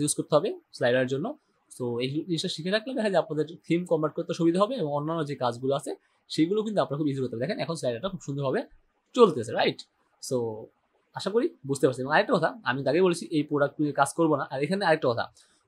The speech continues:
যদি আপনি এই product show করাতে চান তাহলে আপনার যেটা করতে হবে সেটা হচ্ছে এখানে দেখেন, আহ, multiple item আছে, এগুলো simple slider। multiple item click করেন, এই দেখেন Next দিলে তিনটে দিনও change হবে, চার পাঁচ ছয় সাত আট নয়। So প্রোডাক্টগুলো কিন্তু ওইভাবে থাকে এখানে,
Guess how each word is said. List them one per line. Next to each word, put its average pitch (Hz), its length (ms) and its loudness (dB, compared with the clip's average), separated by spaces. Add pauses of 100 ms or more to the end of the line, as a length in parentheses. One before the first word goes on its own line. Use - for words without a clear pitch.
(100)
যদি 190 220 4
আপনি - 160 0
এই 123 60 0
product 123 240 2
show 147 140 4
করাতে 196 240 6
চান 143 180 4
তাহলে 120 200 -2
আপনার 117 140 -2
যেটা 123 180 -2
করতে 190 200 0
হবে 156 180 2
সেটা 165 140 -4
হচ্ছে - 200 -6
এখানে 190 280 0
দেখেন, 151 220 0 (600)
আহ, 113 160 4 (100)
multiple 190 340 10
item 104 240 2
আছে, - 120 -12 (340)
এগুলো 196 220 0
simple 156 260 6
slider। 131 300 4 (440)
multiple 156 400 6
item 127 180 2 (200)
click 135 240 -2
করেন, 165 180 2 (880)
এই 120 100 0
দেখেন 101 180 -8 (800)
Next 139 180 -2
দিলে 226 120 2 (220)
তিনটে 170 200 6
দিনও 143 180 4
change 123 180 0
হবে, 98 120 -2 (380)
চার 131 140 4
পাঁচ 131 160 0
ছয় - 140 -8 (760)
সাত 135 160 2
আট 123 120 -4
নয়। 104 140 -8
So - 100 -8
প্রোডাক্টগুলো 170 320 4
কিন্তু 226 180 2
ওইভাবে 156 280 8
থাকে - 160 -8 (480)
এখানে, 117 160 0